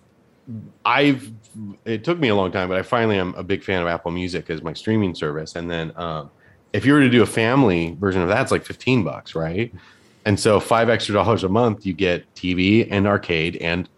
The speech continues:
iCloud storage. So me, I would be doing fifteen bucks a month plus three bucks for the iCloud.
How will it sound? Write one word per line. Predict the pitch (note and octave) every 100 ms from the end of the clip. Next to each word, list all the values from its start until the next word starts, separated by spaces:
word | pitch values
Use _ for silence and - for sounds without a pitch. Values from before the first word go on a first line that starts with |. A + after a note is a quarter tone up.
| -
iCloud | G3 A3 E2
storage. | - D#2+ C#2+ C#2+ - - - - - _
So | - C3 A#2+ A2+
me, | B2+ E3+ D#3 D3 D3 C3
I | B2+
would | C3
be | B2
doing | A2+ B2 A2
fifteen | D3 - C3 A#2
bucks | A#2 -
a |
month | A2 A2+ A2
plus | - A#2 -
three | A#2+ B2+
bucks | A#2 A2 A2+ -
for | A2
the | G#2
iCloud. | A2+ C3 C3 G#2 G2 G#2